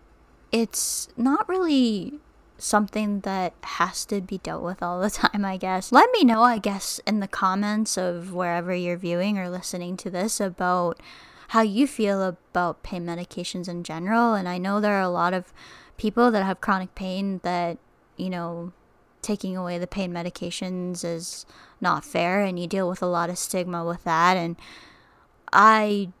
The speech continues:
don't understand, I guess, that part of it, because I've always wanted to avoid getting to that point, I guess, and I feel like treating the small amounts of pain may lead me to down the same road, I guess, is where I'm getting with that.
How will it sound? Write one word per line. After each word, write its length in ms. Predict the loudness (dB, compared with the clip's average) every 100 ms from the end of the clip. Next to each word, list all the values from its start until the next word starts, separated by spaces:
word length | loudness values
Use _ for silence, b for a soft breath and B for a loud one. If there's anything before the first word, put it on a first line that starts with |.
| _
don't 260 | 2 4 4
understand, 760 | 2 0 -2 -4 -4 -2 -2 -4
I 100 | -4
guess, 200 | -6 -6
that 240 | -8 -8
part 260 | -4 -2 -2
of 140 | 0
it, 320 | 2 2 2
because 480 | -4 -6 -6 -6 -4
I've 260 | -4 -4 -4
always 380 | 0 2 2 0
wanted 260 | -4 -4 -4
to 120 | -2
avoid 580 | -4 -2 -2 0 0 -2 B B B -6
getting 340 | 0 0 0 -6
to 120 | -4
that 300 | -4 -4 -6
point, 340 | -4 0 0 0
I 100 | -4
guess, 320 | -6 -6 -6
and 240 | -6 -6 -8
I 100 | -8
feel 280 | -2 0
like 300 | 2 0 -2 -8 B B -4
treating 420 | 2 4 4 0
the 60 |
small 340 | -2 -2 0 0
amounts 400 | -2 -4 -6 -8
of 120 | -10
pain 340 | -8 -4 -2
may 160 | -2 -4
lead 220 | -6 -6
me 180 | -6 -8
to 420 | -8 -6 -4 -6
down 280 | -4 -4 -4
the 80 | -6
same 340 | -8 -8 -8
road, 380 | -6 -4 -4 -6
I 140 | -8 -8
guess, 320 | -8 -8 -8
is 160 | -8
where 160 | -6 -6
I'm 180 | -6 -8
getting 360 | -10 -10 -8
with 140 | -10 -10
that. 340 | -4 2 2